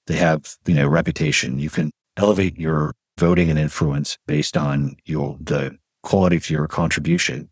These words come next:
based on a variety of factors that are articulated by the dao. I think that's a great way to structure a dao. I think that what you have to manage is the game theory that we spoke about before. Like, if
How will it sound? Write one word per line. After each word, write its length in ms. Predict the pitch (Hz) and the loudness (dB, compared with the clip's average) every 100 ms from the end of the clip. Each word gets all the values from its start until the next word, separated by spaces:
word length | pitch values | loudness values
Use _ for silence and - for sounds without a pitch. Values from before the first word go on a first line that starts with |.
| _ _ _ | _ _ _
based 300 | 85 85 - | 0 2 0
on 320 | 76 73 71 - _ - | -2 0 -2 -4 _ -4
a 100 | 85 | 0
variety 400 | 82 76 76 67 | 4 4 2 0
of 80 | 67 | 0
factors 640 | - 76 - 65 62 - | 0 0 -2 -6 -6 -6
that 100 | - | -4
are 100 | 67 | -2
articulated 680 | 67 - 76 - 67 65 62 | -4 -4 -6 -4 -4 -4 -6
by 200 | - - | -4 -4
the 100 | - | -4
dao. 460 | - - - - - _ _ _ - | -4 -4 -6 -8 -12 _ _ _ -4
I 60 | - | 2
think 180 | 127 | 4
that's 180 | 117 104 | 4 0
a 40 | 82 | 0
great 220 | 82 90 | 0 0
way 300 | 90 98 98 - | 2 0 0 -4
to 140 | - | -4
structure 420 | - 98 92 - | 0 0 2 2
a 40 | 95 | 4
dao. 380 | 92 92 90 82 - | 4 2 2 -2 -6
I 80 | |
think 260 | 90 87 80 | -2 0 0
that 340 | 80 80 76 _ _ | 0 0 -2 _ _
what 220 | 85 80 | -4 -2
you 60 | - | 0
have 200 | - 82 | 0 2
to 60 | 80 | 2
manage 400 | 76 82 80 - | 4 4 2 0
is 80 | |
the 120 | - 71 | -4 -2
game 260 | 135 143 | 0 0
theory 380 | - 87 85 87 - | 0 0 0 -2 -4
that 80 | 78 | -4
we 100 | 76 | -2
spoke 280 | - 80 76 | -2 -4 -2
about 240 | 76 - | -4 -4
before. 500 | 76 - 135 - - _ _ - | -10 -8 -6 -6 -8 _ _ -8
Like, 220 | - - - - _ - | -8 -8 -20 -20 _ -2
if 340 | 175 180 - | 0 0 -2